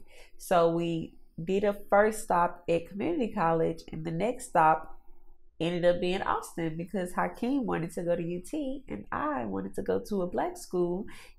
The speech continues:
He was like, "Hey, friend, it's a H B C U across the freeway." I'm like, "What? I've lived in Dallas my whole life. How is there a H B C U just three hours away that I've never heard of?"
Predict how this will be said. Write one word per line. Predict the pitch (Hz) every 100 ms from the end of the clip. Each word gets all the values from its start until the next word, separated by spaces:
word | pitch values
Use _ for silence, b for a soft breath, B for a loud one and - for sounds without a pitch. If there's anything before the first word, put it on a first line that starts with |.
| -
He | 196 190
was | 185
like, | 165 175 175
"Hey, | 269 370 -
friend, | 185 170 180 190 -
it's | 175 -
a | - -
H | 185 -
B | - 185
C | - 185
U | 190 311 349
across | 190 190 196
the | - -
freeway." | - 302 226 165
I'm | 170 294
like, | 254 196 175
"What? | 143 147 285 571 605 - 277
I've | 320
lived | 269 311
in | 262 202
Dallas | 196 220 226 226 -
my | 190 190 196
whole | 180 190 208
life. | 196 208 180 180
How | 180 196
is | 196
there | 185 180 -
a |
H | 185 196 -
B | 185
C | -
U | 175 180 180 180 B B B -
just | 185 202 -
three | 190 190
hours | 190 175 170
away | 175 175
that | 165
I've | 170 170
never | 147 165 165 175
heard | 165 165
of?" | 147 151 208